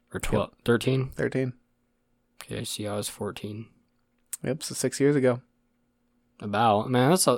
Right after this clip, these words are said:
Speaker 1: that's, like, it's so weird to think about, like,
Speaker 2: Oh, yeah, true.
Speaker 1: There,
Speaker 2: This year
Speaker 1: there,
Speaker 2: it'll be seven.
Speaker 1: there are a lot of people that are, what?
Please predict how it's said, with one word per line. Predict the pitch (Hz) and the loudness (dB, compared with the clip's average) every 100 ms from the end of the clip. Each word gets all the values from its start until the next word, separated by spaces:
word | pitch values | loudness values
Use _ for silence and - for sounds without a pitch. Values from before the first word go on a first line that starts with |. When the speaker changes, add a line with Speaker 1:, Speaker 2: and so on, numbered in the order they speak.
| 147 | 2
Speaker 1:
that's, | 180 196 | -2 4
like, | 220 135 110 - | 8 8 6 -8
it's | 175 196 | 0 4
so | - 240 | 8 10
weird | 214 202 | 12 12
to | 135 | 10
think | - 135 135 | 4 4 8
about, | 139 139 143 - | 10 12 10 8
like, | 127 113 104 - _ _ _ _ _ _ _ _ _ - - | 4 4 2 -10 _ _ _ _ _ _ _ _ _ -6 4
Speaker 2:
Oh, | 147 | 8
yeah, | 160 | 10
true. | 175 165 165 | 8 6 10
Speaker 1:
There, | 143 | 10
Speaker 2:
This | - - | 10 8
year | 143 | 8
Speaker 1:
there, | |
Speaker 2:
it'll | 131 | 8
be | 120 | 8
seven. | 147 151 127 - | 8 8 4 0
Speaker 1:
there | 135 139 | 6 10
are | 147 | 12
a | |
lot | 139 160 | 12 10
of | 165 | 8
people | - 180 165 147 143 151 135 | 6 4 6 6 6 4 2
that | 123 | 2
are, | 131 - - _ _ _ _ | 2 0 -18 _ _ _ _
what? | 135 220 | -8 -8